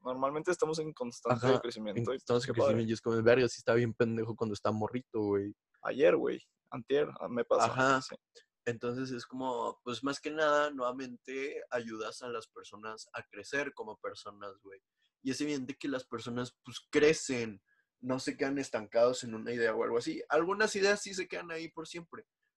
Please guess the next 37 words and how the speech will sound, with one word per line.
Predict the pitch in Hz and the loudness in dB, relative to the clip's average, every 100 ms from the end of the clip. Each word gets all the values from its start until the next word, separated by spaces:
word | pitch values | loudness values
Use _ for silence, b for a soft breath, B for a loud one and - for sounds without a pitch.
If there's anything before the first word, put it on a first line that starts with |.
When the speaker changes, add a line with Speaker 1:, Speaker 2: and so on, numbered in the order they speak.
| _ | _
Speaker 2:
Pero, | 139 139 | -2 -2
pues, | 143 131 123 - | -2 -4 -4 -10
digo | 123 120 | -14 2
Speaker 1:
¿Sabes? | 135 143 151 | 6 8 8
Speaker 2:
que | - 151 147 135 120 | 4 -2 -2 0 2
Speaker 1:
Ahí | 131 139 | 4 4
entra | 139 151 | 4 2
también | 127 123 123 | 2 0 -2
como | 139 | 0
la | 139 120 | 2 4
idea | 123 127 | 6 6
colectiva, | - 120 - 117 123 | 4 -4 -4 -2 2
güey. | 131 170 | 2 0
Si | |
estás | 127 151 - - | -2 -2 0 4
dentro | 180 208 - 208 | 2 2 0 2
de | 156 | 2
una | 135 156 | 2 2
idea | 139 135 | 4 4
colectiva, | 139 143 117 123 123 | 2 0 -2 0 -2
si | 117 | -2
te | - | -10
casas | - 127 160 208 | 2 4 4 0
con | - 139 | -4 -4
esa | 147 | -2
idea | 147 127 127 | 0 2 2
colectiva, | - 120 123 127 135 | 0 -2 2 4 4
Speaker 2:
Ajá. | 127 | 4
Speaker 1:
yo | |
creo | 127 131 | 2 0
que | - | -2
no | 123 120 | -6 -2
puedes | - 139 151 | 4 4 2
avanzar | 123 117 123 | -4 -4 -6
mucho | 123 117 | -6 -8
como | 113 120 | -8 -8
persona. | - - 139 | -8 -6 -6